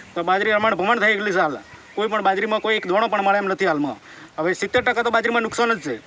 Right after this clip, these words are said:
હવે ખાતરના ભાવ પણ વધી ગયા છે. તો હવે સવાલ કરવા જાય તો પણ દેશદ્રોહીનો આરોપ લાગે છે. હવે સરકાર સાંભળતી નથી તો કરવાનું શું અમારે? શું કરવાનું હવે?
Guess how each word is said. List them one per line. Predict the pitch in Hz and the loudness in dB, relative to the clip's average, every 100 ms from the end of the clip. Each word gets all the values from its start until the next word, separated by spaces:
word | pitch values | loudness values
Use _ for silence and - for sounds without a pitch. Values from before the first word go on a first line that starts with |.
| - | -8
હવે | 170 | -4
ખાતરના | 185 190 233 247 | -2 0 0 2
ભાવ | 190 214 | 2 2
પણ | 247 | 2
વધી | 214 196 | 0 0
ગયા | 196 180 | 0 0
છે. | 147 113 - - - | -2 -8 -12 -20 -10
તો | 196 | -2
હવે | 196 226 202 185 | 0 0 -4 -8
સવાલ | - 190 247 | 0 2 2
કરવા | 240 247 | 4 2
જાય | 247 254 | 4 2
તો | 254 | 2
પણ | 247 262 240 | 2 2 2
દેશદ્રોહીનો | 247 240 247 247 | 0 2 2 2
આરોપ | 233 214 | 2 2
લાગે | 196 165 | 2 0
છે. | 131 104 - - - | -2 -10 -16 -20 -8
હવે | 170 202 | -4 0
સરકાર | - - 233 | 0 2 2
સાંભળતી | 170 226 262 | 2 2 0
નથી | 254 269 | 0 0
તો | 247 | 0
કરવાનું | 240 240 269 247 | 2 4 4 2
શું | 226 | 0
અમારે? | 185 147 117 - - - - - | 2 0 -4 -14 -20 -20 -20 -10
શું | 254 | -4
કરવાનું | 240 233 226 220 | 0 2 2 2
હવે? | 214 | -2